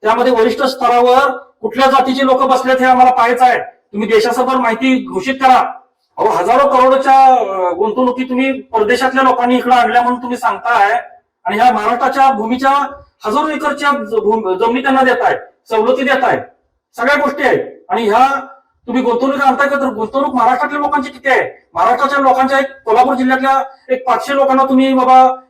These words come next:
एकत्र होऊन ग्रुप करा, तुम्हाला आम्ही जागा देतो आणि एवढा फंड देतो, टेक्नॉलॉजी देतो, बाहेरनं टेक-, आपल्याकडे नसेल टेक्नॉलॉजी तर बाहेरनं देतो,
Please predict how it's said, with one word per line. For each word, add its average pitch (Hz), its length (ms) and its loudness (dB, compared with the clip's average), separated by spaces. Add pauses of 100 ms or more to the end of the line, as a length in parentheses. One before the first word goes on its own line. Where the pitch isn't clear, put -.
एकत्र 262 240 0
होऊन 262 220 2
ग्रुप 254 240 -2
करा, 247 180 2
तुम्हाला 254 260 0
आम्ही 247 140 0
जागा 240 280 2
देतो 254 580 0
आणि 226 100 -4
एवढा 240 180 2
फंड 247 260 0
देतो, 254 600 0 (240)
टेक्नॉलॉजी 254 480 2
देतो, 262 260 0
बाहेरनं 247 300 0
टेक-, 240 440 -4
आपल्याकडे 240 320 0
नसेल 254 280 0
टेक्नॉलॉजी 254 460 0
तर 262 60 -4
बाहेरनं 226 320 0
देतो, 262 460 -2